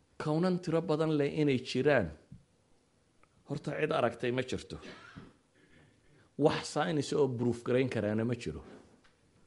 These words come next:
Waxaa jira nadariya ay yidhaahdaan nadariyatul juzayn, the particle theory, oo ah haddii kownka aynu isnacno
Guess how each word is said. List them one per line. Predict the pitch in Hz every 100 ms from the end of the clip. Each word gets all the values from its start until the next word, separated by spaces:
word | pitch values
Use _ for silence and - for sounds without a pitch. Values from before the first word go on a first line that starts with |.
| - - _ _ _ _ _ _ _ _ _ _ _ _ _ _ _ -
Waxaa | 113 123
jira | 123 131
nadariya | 135 127 123 127 143 135
ay | 127
yidhaahdaan | 117 117 135
nadariyatul | 123 120 131 143 139 120 110
juzayn, | 120 120 135 113 226 - _ _ _ _ _ _ _ _ _ _ - - - -
the | - 113
particle | 117 135 - 131 135
theory, | - 135 120 - - - _ _ -
oo | 110
ah | 123 143 135 101 - - _ - _ - _ _ _ _ _ -
haddii | - 127 131 180 185 -
kownka | 190 170 147
aynu | 135 131
isnacno | - 131 135 156